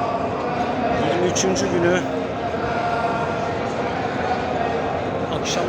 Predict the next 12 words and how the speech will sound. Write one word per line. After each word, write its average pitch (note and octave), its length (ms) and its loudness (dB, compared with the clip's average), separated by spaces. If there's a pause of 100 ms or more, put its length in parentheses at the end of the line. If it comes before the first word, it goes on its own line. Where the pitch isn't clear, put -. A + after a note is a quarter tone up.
namazına E3+ 520 2 (1160)
gidiyoruz. D3 480 2 (1300)
Araçlar D#3 400 2 (100)
durdu. E3 340 0 (1200)
Artık - 220 0 (600)
yürüme E3+ 300 2 (200)
gidiyor C#3+ 220 -2
herkes. D3 440 -2 (3250)
Ben E3+ 140 0
de F3 140 0
biraz E3+ 260 0
iyileştim. F3 500 0